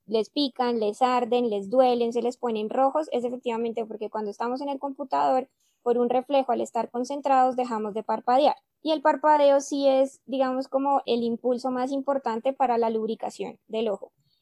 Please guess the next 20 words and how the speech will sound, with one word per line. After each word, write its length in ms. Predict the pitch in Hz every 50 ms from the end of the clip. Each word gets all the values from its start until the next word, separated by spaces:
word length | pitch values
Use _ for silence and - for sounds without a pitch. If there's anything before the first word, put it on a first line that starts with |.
| _ _
Y 220 | 247 254 254 254
el 100 | 233 233
factor 320 | - 226 214 - - 247
más 160 | 254 269 277 294
importante 520 | 311 285 302 294 277 269 269 269 254 247
para 200 | 226 226 220 214
la 120 | 214 220
protección 440 | 214 - 226 220 220 214 - 240 240
ocular 320 | 262 262 - 269 277 285 269
es 120 | 247 220
la 120 | 226 220
lágrima. 460 | 226 220 208 196 208 - 185 - 233 _ _ _ _ _ _ _
Entonces 260 | 254 240 240 240 240
ahí 200 | 262 247 233 233
ven 180 | 220 226 226
como 260 | 233 - 247 240 240 240
todo 200 | - 254 247 247
es 180 | 247 247 240
un 140 | 262 254 262
círculo 640 | - 277 262 247 - - 262 254 254 247 247 254